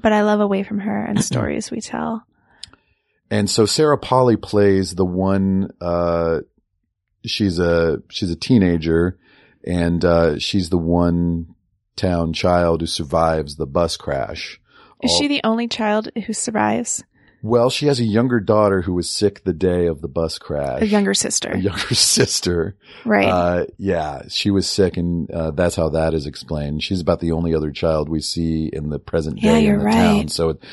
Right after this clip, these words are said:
Speaker 2: it's basically like the town lost all of their children
Speaker 1: Ugh.
Speaker 2: in, uh,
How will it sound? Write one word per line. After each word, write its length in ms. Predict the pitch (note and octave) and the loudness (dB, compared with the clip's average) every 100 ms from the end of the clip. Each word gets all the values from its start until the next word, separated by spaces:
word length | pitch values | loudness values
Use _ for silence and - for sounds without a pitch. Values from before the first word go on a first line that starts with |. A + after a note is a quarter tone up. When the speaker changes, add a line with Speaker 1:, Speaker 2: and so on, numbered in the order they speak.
| - - | -20 -6
Speaker 2:
it's 140 | - | 0
basically 300 | G2 F#2 F2+ | 2 2 2
like 100 | D#2+ | 0
the 80 | D#2+ | -2
town 340 | D2+ F2 D#2+ | -2 0 0
lost 300 | D#2 D#2 D#2+ - | 0 0 -2 -4
all 260 | D#2+ D#2+ | 0 0
of 120 | D#2 | 0
their 160 | C#2 D2 | -4 -6
children 500 | - D#2+ D2 C#2 C#2 | -4 -2 -2 -4 -2
Speaker 1:
Ugh. 640 | - G#3+ G3 F#3 - - D#2+ | 2 4 4 2 -6 -8 -6
Speaker 2:
in, 280 | D2 D2 C#2+ | -2 -2 -2
uh, 360 | C#2+ C2+ C#2+ | -2 0 -2